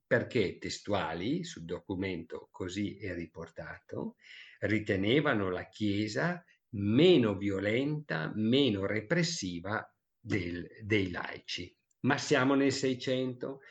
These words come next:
siamo nell'epoca in che ha subito le invasioni, le guerre, che ha,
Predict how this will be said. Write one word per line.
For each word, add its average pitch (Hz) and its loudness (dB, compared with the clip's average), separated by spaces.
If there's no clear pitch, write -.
siamo 123 2
nell'epoca 127 2
in 127 2
che 127 6
ha 117 4
subito 120 0
le 110 2
invasioni, 113 2
le 104 -2
guerre, 110 4
che 117 -2
ha, 113 -2